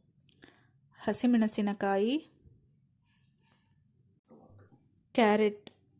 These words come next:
ಸೌತೆಕಾಯಿ ಬಹಳಷ್ಟು ಪೌಷ್ಟಿಕಾಂಶಗಳನ್ನ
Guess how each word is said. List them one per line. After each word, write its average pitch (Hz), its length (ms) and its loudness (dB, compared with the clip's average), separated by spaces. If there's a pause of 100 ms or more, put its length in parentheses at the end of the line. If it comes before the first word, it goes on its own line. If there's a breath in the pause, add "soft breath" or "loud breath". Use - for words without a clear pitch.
(1120)
ಸೌತೆಕಾಯಿ 294 920 10 (240)
ಬಹಳಷ್ಟು 320 520 10
ಪೌಷ್ಟಿಕಾಂಶಗಳನ್ನ 262 1040 10